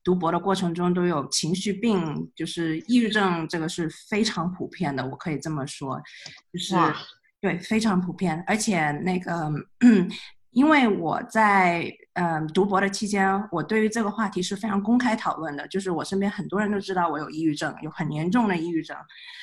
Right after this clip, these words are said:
Speaker 1: 所以可能是因为我很公开讨论了以后，很多人会来找我谈这个问题，以至于我知道我身边基本上有一半以上的人其实都是有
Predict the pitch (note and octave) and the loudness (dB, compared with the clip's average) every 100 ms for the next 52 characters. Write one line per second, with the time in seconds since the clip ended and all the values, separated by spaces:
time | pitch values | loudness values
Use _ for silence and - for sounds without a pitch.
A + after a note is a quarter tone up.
0 | - - G#3 A3+ G3 - - G#3 F3+ A#3+ | -14 -2 4 6 6 4 0 2 4 4
1 | C4+ B3 A3+ E3+ E3+ G3+ D3+ A3 B3 B3 | 4 4 4 2 0 -4 -2 0 2 2
2 | A#3+ - C#3 F3+ F#3+ E3 C#3+ F#3 F3 F3+ | 0 -2 -2 0 2 0 -2 -2 -2 -2
3 | D#3 G3 G#3+ G#3+ A3+ G#3 D#3+ E3+ D3 D#3+ | 0 2 2 0 0 -2 -2 -6 -8 -2
4 | G3 F#3 - E3 D3 E3 D#3 D#3+ E3+ F3 | 0 0 -4 -8 -8 -6 -4 -2 -2 -4
5 | F3 - - - - F3+ F3+ B3 A#3+ F#3+ | -6 -12 -12 -16 -8 -2 0 4 4 2
6 | - G#3+ A3+ F#3+ - A#3 A#3+ A#3+ B3 - | 0 0 2 2 0 0 2 2 -2 -6
7 | - - A#3 D4 A3+ F#3+ A#3+ G3+ D3 D#3 | -20 -8 -2 0 0 0 0 2 2 0
8 | F3+ D#4 C#4+ G3+ - F3 D3+ C#3 C3+ D3 | 0 2 4 2 0 -4 -4 -4 -6 -8
9 | - E3 E3+ F#3 G3 G3 D#3+ G2+ | -6 -6 -2 -2 0 0 0 0